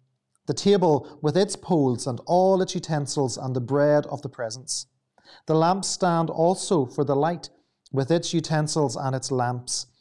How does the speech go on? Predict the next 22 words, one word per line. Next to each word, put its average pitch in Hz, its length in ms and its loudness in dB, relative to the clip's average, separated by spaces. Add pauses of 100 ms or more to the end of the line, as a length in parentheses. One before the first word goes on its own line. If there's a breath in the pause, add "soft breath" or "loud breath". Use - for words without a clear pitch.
(220)
and 135 120 -2
the 143 100 2
oil 170 400 4
for 165 180 -2
the 143 100 0
light, 120 340 -2 (640)
and 147 140 2
the 160 80 6
altar 185 260 4
of 175 100 4
incense 180 540 0
with 143 180 0
its - 140 -4
poles, 170 540 2 (460 soft breath)
and 135 140 -2
the 143 80 4
anointing 185 420 2
oil, 131 340 2 (260)
and 139 140 -4
the 131 40 -4
fragrant 190 580 0
incense, 127 640 -6